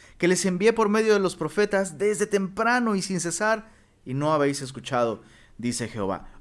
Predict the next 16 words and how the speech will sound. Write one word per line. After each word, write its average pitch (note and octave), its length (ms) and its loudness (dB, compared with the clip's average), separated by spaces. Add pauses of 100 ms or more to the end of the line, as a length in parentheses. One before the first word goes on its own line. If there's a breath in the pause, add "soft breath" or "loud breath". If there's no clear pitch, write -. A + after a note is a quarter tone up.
"Oíd A3+ 500 2
pues F3+ 260 2
palabra D3+ 340 2
de C3 120 0
Jehová C3 320 2
a C#3 40 2
vosotros, D#3 920 0 (600 soft breath)
todos F#3+ 320 8
los F#3 140 0
transportados D#3 760 -2
que C#3 140 -8
envié C#3 340 2
de C3+ 100 2
Jerusalén C3+ 840 -4 (500 soft breath)
a D3 120 -6
Babilonia". D3 760 -2